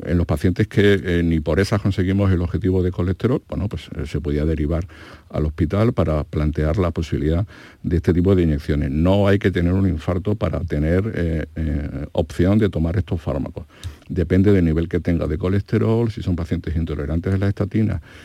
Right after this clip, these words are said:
y con el, la mejor opción de fármacos orales no conseguimos el objetivo para ella diseñado de ese colesterol, se podría plantear, según las cifras que se tengan, las opciones de tomar estos fármacos que son inyecciones. Es decir, no hay que tener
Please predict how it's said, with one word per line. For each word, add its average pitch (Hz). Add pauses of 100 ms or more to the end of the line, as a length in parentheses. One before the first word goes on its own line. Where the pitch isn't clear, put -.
(220)
y 87
con 90
el, 82
la 80
mejor 82
opción 101
de 95
fármacos 92
orales 90
no 85
conseguimos 90 (380)
el 87
objetivo 82
para 78
ella 85
diseñado 87
de 76
ese -
colesterol, 101 (200)
se -
podría 78
plantear, 87
según 80
las 78
cifras -
que -
se 80
tengan, 127 (460)
las 95
opciones 92
de 107
tomar 82
estos 82
fármacos 98
que 87
son 95
inyecciones. -
Es -
decir, 78
no 78
hay 85
que 87
tener 90